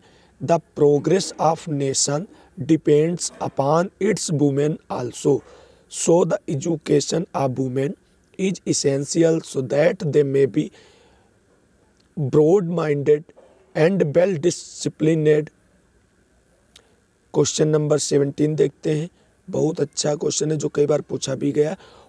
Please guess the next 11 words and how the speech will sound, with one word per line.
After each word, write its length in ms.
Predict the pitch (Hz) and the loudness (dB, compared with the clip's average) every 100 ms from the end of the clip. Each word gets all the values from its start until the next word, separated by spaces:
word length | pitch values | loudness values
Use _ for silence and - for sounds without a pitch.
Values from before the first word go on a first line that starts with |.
| - | -8
"What 280 | 131 156 180 | 0 2 2
was 380 | 175 147 147 147 | 0 2 2 0
the 180 | 151 180 | 0 -2
great 420 | 139 143 156 180 _ _ _ _ _ _ _ - | 0 0 2 2 _ _ _ _ _ _ _ -2
teaching 580 | 151 - 170 175 180 139 | -2 0 -2 0 -2 0
that 280 | 139 165 170 175 143 | 2 2 2 2 0
Lakshman's 580 | 139 - 147 156 160 151 | 0 -4 -2 -2 -2 -4
mother 380 | 139 139 139 127 - | -4 0 0 0 -2
gave 220 | 143 160 127 | 0 0 0
him 180 | 143 127 _ _ - _ _ _ 135 | -2 -4 _ _ -20 _ _ _ -2
when 200 | 156 | 0